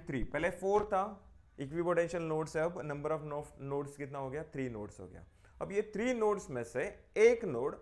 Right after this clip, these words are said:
आपको as a reference node consider करना है, एक node as a reference node। अब देखो, college में आपका बीडब्ल्यूए का प्रैक्टिकल start हुआ रहेगा, अ, start होगा। आज तो आपका first day था।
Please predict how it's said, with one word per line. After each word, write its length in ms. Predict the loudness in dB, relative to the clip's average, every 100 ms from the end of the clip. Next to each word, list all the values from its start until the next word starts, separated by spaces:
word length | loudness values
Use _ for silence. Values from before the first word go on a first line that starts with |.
| -4
आपको 320 | -4 -2 -2
as 60 | 0
a 100 | 0
reference 540 | 0 0 -2 -4 -4
node 280 | -4 -2 -2
consider 520 | -2 -6 -6 -6 -8
करना 220 | -12 -18 -20
है, 80 | -20 _ _ _ -20 _ -2
एक 220 | -2 -2
node 300 | -2 -2 -2
as 140 | -4
a 120 | -2 0
reference 420 | -2 -2 -4 -4
node। 260 | -10 -12 -14 -20 -20 -20 -20 -20 -20 -8
अब 100 | -2
देखो, 400 | 0 2 0 -2 -14 2
college 300 | 2 4 0
में 120 | -2
आपका 260 | -4 0 0
बीडब्ल्यूए 460 | 2 4 4 2 0
का 80 |
प्रैक्टिकल 460 | 0 0 0 0 0
start 340 | -2 0 0
हुआ 160 | 0 -2
रहेगा, 280 | -4 0 2 2 -4 -6 -2
अ, 160 | -2 -2
start 380 | 0 4 4 6
होगा। 460 | 4 6 2 -2 2
आज 220 | 2 2
तो 60 | -4
आपका 240 | -2 -6
first 320 | 0 0 0
day 120 | -2
था। 280 | -2 -8 -10